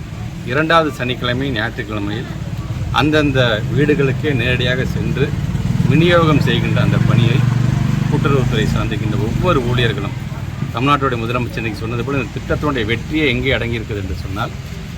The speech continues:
நம்முடைய ஊழியர்கள் எந்த அளவுக்கு டெடிகேட்டடாக யாரையும் விட்டுவிடாமல் முகமலர்ச்சியோடு அந்த வீட்டில் போய் கொடுக்குறாங்களோ, அதில் தான் முழுமையாக அடங்கியிருக்கிறது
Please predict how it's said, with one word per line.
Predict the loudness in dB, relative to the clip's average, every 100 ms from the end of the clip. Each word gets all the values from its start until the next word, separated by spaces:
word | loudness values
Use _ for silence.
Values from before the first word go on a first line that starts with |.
| -2
நம்முடைய | 0 2 2 2
ஊழியர்கள் | 0 0 0 -2
எந்த | 0 0
அளவுக்கு | 0 -2
டெடிகேட்டடாக | -2 -2 -2 -2 -2 0 -2 -2 -4 -6 -10 -10 -12 -12 -4
யாரையும் | 2 4 4 0 -2
விட்டுவிடாமல் | -4 -2 2 2 2 0 -2 -6 -10 -14 -14 -12 -10
முகமலர்ச்சியோடு | -4 0 2 4 2 0 0 2
அந்த | 2 2
வீட்டில் | 0 -2 -2
போய் | -4 -4
கொடுக்குறாங்களோ, | -6 -4 -4 -2 -2
அதில் | -2 -2 -2
தான் | -4 -6
முழுமையாக | -4 -4 -4 -4 -4
அடங்கியிருக்கிறது | -4 -6 -6 -8 -6